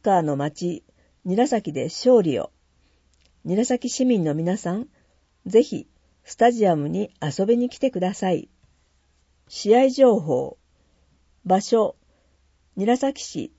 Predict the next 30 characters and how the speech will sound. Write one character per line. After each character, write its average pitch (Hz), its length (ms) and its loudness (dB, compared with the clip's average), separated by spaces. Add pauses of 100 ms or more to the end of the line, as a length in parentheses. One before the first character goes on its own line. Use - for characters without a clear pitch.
中 233 200 0
央 254 240 6
公 226 300 4
園 123 320 -4
陸 180 260 -4
上 233 240 6
競 208 240 2
技 196 180 -2
場、 175 400 2 (760)
ブ 196 100 0
イ 226 140 4
エ 233 80 4
ス - 280 -10 (400)
デ 180 140 -6
ィ 202 100 6
オ 247 40 8
ッ 285 40 4
サ - 400 -2
出 220 180 -4
雲 139 300 -4 (120)
エ 170 80 2
フ - 120 -10
シ - 400 -6 (1120)
ー。 - 40 -8
日 180 140 -4 (160)
程、 220 300 4 (680)
六 175 260 -4
月 247 240 2
七 220 260 -2
日 196 320 -4